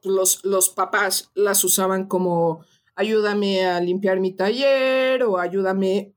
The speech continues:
en cas-, en, en cosas de la casa", ¿no? Entonces, ellas aprendían de los papás, de los pintores,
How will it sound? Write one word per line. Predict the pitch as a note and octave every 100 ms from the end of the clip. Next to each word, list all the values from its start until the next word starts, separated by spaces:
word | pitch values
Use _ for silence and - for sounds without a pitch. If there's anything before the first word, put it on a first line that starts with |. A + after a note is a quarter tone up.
| -
en | F#3+
cas-, | G3 F#3 -
en, | G3+ F#3+ F#3 -
en | G3 G3
cosas | G#3+ G#3 G#3+
de | F#3+
la | E3
casa", | C#3+ - -
¿no? | F#3+ D#4+ - - _ _ _ _ _ -
Entonces, | A#3 A#3+ C#4 C#4 C#4 D4 - _ _
ellas | A3 C4 C4 B3+ - -
aprendían | F#3+ G3 G3 G3 G#3 C4 C4 F#3 A3+ - _ _ _ _ _ _ _ _ -
de | F#3+
los | F3+ F3+
papás, | - F#3 G#3 G3+ - - - _
de | F3+
los | E3 -
pintores, | F3 F#3+ G3 G3 F#3+ D4+ -